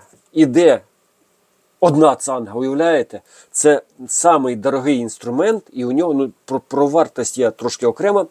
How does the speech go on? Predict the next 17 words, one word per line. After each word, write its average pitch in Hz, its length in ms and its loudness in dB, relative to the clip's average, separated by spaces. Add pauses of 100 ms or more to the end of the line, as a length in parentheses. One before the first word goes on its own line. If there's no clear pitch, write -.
і 143 120 2
в 127 60 0
нього 147 280 4
йде 127 260 2
тільки 170 380 -4
одна 135 280 2
цанга. 101 440 -2 (280)
Але 190 260 6
ви 143 100 2
можете 175 300 0
докупити 147 600 0
додатково 135 560 2
приблизно 143 540 2
за 123 140 -2
чотириста 131 460 -2
п'ятдесят 123 420 -2
гривень 196 360 2